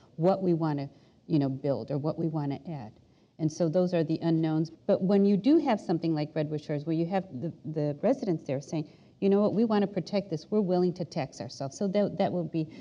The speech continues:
a parcel tax. It has to be organizations and like Metropolitan Transportation Commission that has a lot of funding to work with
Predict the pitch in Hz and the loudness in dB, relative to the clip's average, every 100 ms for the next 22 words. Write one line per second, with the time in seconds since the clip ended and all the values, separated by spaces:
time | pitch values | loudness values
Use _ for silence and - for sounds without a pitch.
0 | - - - 196 196 208 202 202 190 170 | -20 -16 -4 0 0 -2 -4 -6 -4 -6
1 | 165 160 156 160 156 - _ _ _ 175 | -6 -10 -8 -6 -6 -8 _ _ _ -4
2 | 165 165 151 156 156 - 160 156 156 151 | -2 -2 -4 -4 -4 -4 -4 -4 -4 -6
3 | 139 139 - - 135 143 - 160 - - | -6 -8 -12 -8 -6 -6 -6 -6 -6 -6
4 | 139 147 156 143 - - - 165 170 165 | -6 -6 -8 -8 -8 -10 -4 -2 -2 -4
5 | 165 156 160 151 139 151 143 139 156 170 | -4 -4 -4 -6 -4 -6 -4 -2 0 2
6 | 185 185 170 151 139 147 - _ _ _ | 2 0 0 2 0 -4 -8 _ _ _
7 | - 175 151 156 147 147 151 | -6 -4 0 -2 -2 -2 -4